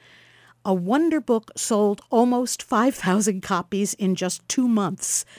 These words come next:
after its November eighteen fifty-one publication. He followed that success in eighteen fifty-three with a companion volume,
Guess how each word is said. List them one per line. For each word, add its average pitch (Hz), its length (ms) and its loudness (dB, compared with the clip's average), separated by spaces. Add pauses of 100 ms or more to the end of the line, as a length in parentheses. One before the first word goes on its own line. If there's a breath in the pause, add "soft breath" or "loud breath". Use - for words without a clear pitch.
(180 loud breath)
after 196 340 0
its 180 200 -4
November 190 640 0
eighteen 202 540 -4
fifty-one 180 680 -4
publication. 156 800 -8 (720 soft breath)
He 247 140 -2
followed 226 400 2
that 277 240 2
success 220 460 -2
in 196 80 0
eighteen 190 340 -2
fifty-three 196 480 -4
with 226 180 2
a - 40 -20
companion 202 640 0
volume, 143 520 -6